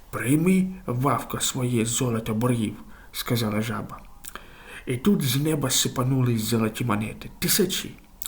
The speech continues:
Вони падали просто на нього, блискучі, важкі, липкі. Спершу Вавка радів: «Ура! Та я тепер багач!» Але монети не падали додолу. Вони чіплялися до шкіри, до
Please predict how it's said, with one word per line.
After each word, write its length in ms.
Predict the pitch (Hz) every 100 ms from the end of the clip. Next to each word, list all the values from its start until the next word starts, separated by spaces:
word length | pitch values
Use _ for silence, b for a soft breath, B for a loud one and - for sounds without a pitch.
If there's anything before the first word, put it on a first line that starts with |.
| B B B B
Вони 260 | 110 113
падали 400 | 117 123 135 143
просто 500 | 143 147 147 - 139
на 160 | 151 160
нього, 380 | 180 185 127 113
блискучі, 880 | 117 147 151 - 180 170 - 127 127 B B B
важкі, 600 | 139 147 - - 175 139 123
липкі. 540 | 139 143 - 196 143 - B B B B
Спершу 640 | B - - 147 160 170 156
Вавка 360 | 135 131 - 151
радів: 300 | 147 135 104 -
«Ура! 380 | 147 135 101 - - B B B
Та 80 | -
я 160 | 123 135
тепер 360 | 147 143 165
багач!» 600 | 156 170 147 190 185 - - - B B B B
Але 260 | - 120 123
монети 460 | 135 143 165 180 185
не 120 | 196
падали 480 | - 233 202 127 120
додолу. 480 | 127 127 110 110 - - - B B B B
Вони 220 | 113 117
чіплялися 640 | - 110 120 107 117 -
до 160 | 107 123
шкіри, 580 | 127 - 123 127 131 131 B B B
до 220 | 139 151